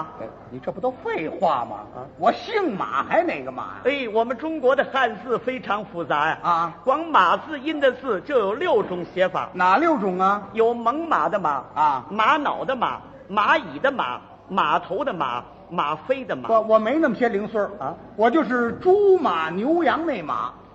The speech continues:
Speaker 2: 啊，咱得问清楚喽。
Speaker 1: 啊。
Speaker 2: 如果说我要给您写成马飞的马呢？
Speaker 1: 对，那我就变毒品了。
Speaker 2: 就是。哎，您的名字？
Speaker 1: 志存。
Speaker 2: 哎呦，这志字儿更麻烦了。
Speaker 1: 怎么呢？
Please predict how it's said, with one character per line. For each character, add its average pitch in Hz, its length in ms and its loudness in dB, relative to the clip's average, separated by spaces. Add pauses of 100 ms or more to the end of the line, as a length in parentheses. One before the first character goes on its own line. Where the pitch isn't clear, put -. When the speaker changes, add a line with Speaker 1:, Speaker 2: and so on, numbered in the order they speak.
(220)
Speaker 2:
啊， 139 280 0
咱 180 180 0
得 202 100 -2
问 190 240 -4
清 214 240 -6
楚 170 140 -2
喽。 160 180 -2
Speaker 1:
啊。 160 400 -2 (400)
Speaker 2:
如 254 180 -4
果 226 160 4
说 254 200 2
我 202 120 6
要 226 120 8
给 202 100 -4
您 226 180 -6
写 185 220 0
成 208 240 -6
马 156 260 2
飞 262 300 -2
的 202 140 0
马 131 260 -4
呢？ 139 160 -8 (140)
Speaker 1:
对， 160 280 -4 (120)
那 220 100 0
我 202 140 4
就 220 100 -6
变 220 260 2
毒 247 220 -2
品 135 240 -8
了。 202 420 -4
Speaker 2:
就 170 240 -2
是。 - 240 -10 (560)
哎， 285 160 4
您 294 180 -6
的 320 100 6
名 269 320 -4
字？ 269 60 -2 (440)
Speaker 1:
志 320 400 0
存。 277 280 0 (560)
Speaker 2:
哎 220 60 -8
呦， 240 180 -8
这 226 160 4
志 226 300 -2
字 180 80 0
儿 180 100 6
更 180 180 -4
麻 151 220 0
烦 139 100 -4
了。 127 160 -8
Speaker 1:
怎 160 120 0
么 160 40 -8
呢？ 220 200 0